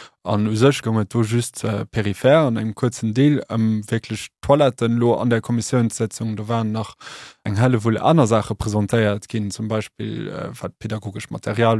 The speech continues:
geht, äh, eben Dealer vom, vom Aktionsplan. An, ja, eben,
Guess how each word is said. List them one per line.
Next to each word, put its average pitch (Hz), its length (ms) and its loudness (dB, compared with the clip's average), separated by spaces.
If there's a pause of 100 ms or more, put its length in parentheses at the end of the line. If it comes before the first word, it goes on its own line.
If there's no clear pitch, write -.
(120)
geht, 107 480 -4
äh, 113 260 -6 (440)
eben 107 300 2
Dealer 110 260 4
vom, 107 340 -4
vom 110 220 -4
Aktionsplan. 107 920 0 (100)
An, 104 640 2
ja, 113 400 4
eben, 107 720 -2